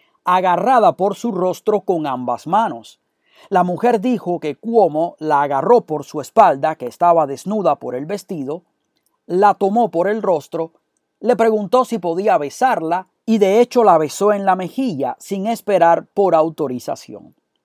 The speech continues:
Y lo que a mí me dicen todas estas declaraciones de los colegas, o sea, de los miembros del mismo partido de Cuomo, es que Cuomo ya puede ser sacrificado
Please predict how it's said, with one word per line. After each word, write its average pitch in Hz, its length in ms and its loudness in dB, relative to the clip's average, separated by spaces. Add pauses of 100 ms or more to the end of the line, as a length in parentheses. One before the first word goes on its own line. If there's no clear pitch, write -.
(580)
Y 214 120 -2
lo 233 160 4
que 214 120 -2
a 208 80 0
mí 285 140 0
me 262 160 -2
dicen 139 480 -8
todas 220 380 -2
estas 208 400 -6
declaraciones 165 1080 -4
de 175 100 -4
los 160 160 -4
colegas, 147 640 -6 (280)
o 156 100 -8
sea, 185 320 0
de 160 140 0
los 151 200 -6
miembros 208 520 -4
del 147 160 -4
mismo 196 500 -6
partido 156 720 -4 (460)
de 190 240 -2
Cuomo, 175 540 0 (420)
es 214 180 0
que 208 340 2 (260)
Cuomo 214 420 4
ya 190 160 6
puede 190 340 0
ser 208 220 -4
sacrificado 156 880 -2